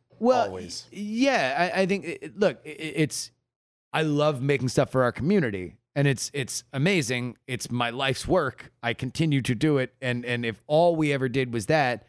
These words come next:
Speaker 1: then it would be fine. But when you try to do things that w-, will reach a new audience, uh, uh, if, if you don't, you know, uh,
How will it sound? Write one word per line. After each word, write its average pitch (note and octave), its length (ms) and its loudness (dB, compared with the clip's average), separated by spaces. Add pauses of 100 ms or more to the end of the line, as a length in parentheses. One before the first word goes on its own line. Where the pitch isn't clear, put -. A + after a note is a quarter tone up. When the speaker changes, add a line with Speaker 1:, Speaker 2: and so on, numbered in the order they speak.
(320)
Speaker 1:
then C3 160 0
it B2+ 100 -2
would A#2+ 160 -2
be A#2 180 2
fine. B2 580 0 (460)
But C3 80 -4
when B2+ 160 -2
you B2 60 -2
try D#3+ 260 0
to D3+ 60 -6
do C#3 140 -4
things C3+ 360 -4
that B2+ 260 -6
w-, B2 240 -12
will C3 140 0
reach C3 280 -2
a B2 60 -2
new A#2 200 0
audience, C#3+ 640 -2 (120)
uh, - 40 -4
uh, A#2 880 0 (200)
if, C#3 220 -6
if C3 160 -6
you A2+ 80 -2
don't, D3+ 540 0 (580)
you C3 80 -4
know, A#2+ 360 0 (120)
uh, A2+ 440 0